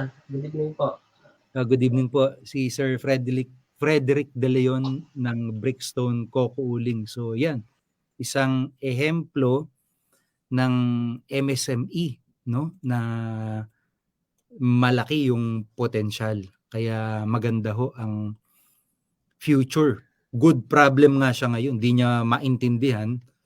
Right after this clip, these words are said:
Speaker 2: kung paano niya sasagutin yung demand ng isang malaking kumpanya. So, exciting, exciting yung para sa kanya. Alokin mo rin Burger King kasi may mga flame grilled sila na burger.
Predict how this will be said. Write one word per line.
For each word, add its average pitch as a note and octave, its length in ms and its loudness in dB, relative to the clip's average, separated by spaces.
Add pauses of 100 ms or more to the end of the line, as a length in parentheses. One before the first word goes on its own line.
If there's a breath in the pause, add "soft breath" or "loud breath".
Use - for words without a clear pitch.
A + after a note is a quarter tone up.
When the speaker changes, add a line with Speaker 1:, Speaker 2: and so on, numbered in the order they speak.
(140)
Speaker 2:
kung A#2+ 160 -4
paano B2 240 4
niya A#2+ 240 0
sasagutin A#2 480 -2
yung A2 240 -2
demand G#2+ 480 0 (240)
ng A#2 160 -4
isang A2 480 -4 (420)
malaking A2+ 480 -2
kumpanya. G2+ 720 -4
So, G2+ 480 -10
exciting, C#3+ 560 2
exciting A#2+ 560 -2
yung A2+ 320 -4
para G#2+ 240 -2
sa - 160 -10
kanya. G2 320 -10 (880)
Alokin C3+ 320 6
mo C3+ 80 8
rin C3+ 160 8
Burger B2 480 8
King B2+ 160 -2
kasi A#2+ 240 -4
may A2+ 160 -2
mga G#2+ 240 -4
flame A2+ 560 -4
grilled A2+ 560 0
sila G#2+ 320 -6
na G#2 160 -8
burger. G2 560 -8